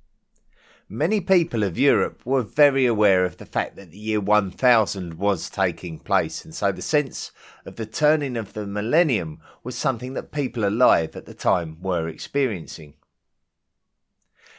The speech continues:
This was a period in history when the Capetian dynasty rose to power to be the ruling dynasty of France. The Carolingian rulers of France had been weak at preventing Viking raids on their territory previous to this time,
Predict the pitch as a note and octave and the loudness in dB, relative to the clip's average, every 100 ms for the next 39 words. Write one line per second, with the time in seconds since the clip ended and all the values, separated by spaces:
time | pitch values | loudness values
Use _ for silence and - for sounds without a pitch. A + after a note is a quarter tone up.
0 | _ - F#3 - A3 F#3 - F#3+ D#3 A#2 | _ -4 -2 -2 -6 -6 2 4 4 2
1 | G#2+ G#2+ D3+ D#3 A2+ F#2+ G#2+ G#2+ G#2 A#2 | -2 0 -2 -2 -6 -2 -4 -4 -8 -12
2 | - - A3 - - G#2+ F#2 F#2+ F2 - | -8 -2 -2 -2 -4 -6 -6 -6 -6 -8
3 | - G2 G2 G#2+ A2 - C3+ - A#2+ G2+ | -8 -6 -2 0 0 -4 -10 -2 0 2
4 | G2 - - - - C3 A2+ G#2+ A#2 F3 | 0 -4 -20 -16 -4 -2 -2 -4 2 4
5 | D#3+ B2 G#2+ G2 F2+ - F#2+ F2+ - B2 | 4 0 -4 -4 -6 -6 -6 -4 0 0
6 | F2+ D#2 - - _ _ _ _ _ _ | 0 -4 -12 -14 _ _ _ _ _ _
7 | _ - A2+ D3 C3+ B2+ E3 D#3 C#3+ C3 | _ -14 -4 2 2 4 2 2 0 0
8 | C3 B2+ A#2+ G#2+ G2+ C3 B2 G#2 - _ | 0 0 -2 -4 -4 0 0 -2 -12 _
9 | _ A#2 - B2 A#2 B2+ D#3+ - D3 - | _ -12 -2 -2 0 2 2 2 -4 -4
10 | A#2+ G#2+ D3+ D3 - G#2+ F#2+ E2+ G2 F#2 | -6 0 2 0 -4 -6 -4 2 2 2
11 | - F#2 F#2 A#2 G2+ E2 G2 F#2+ F#2 - | -2 -4 4 4 4 -2 -4 -2 -4 -2
12 | C3 A#2 - E2+ D#2+ D#2+ C3 B2 G2+ F#2 | -2 -2 -4 -8 -8 -6 -4 -2 -2 -8
13 | - F2+ F#2 - B2+ A2+ D#2 | -8 -10 -8 -4 0 0 -2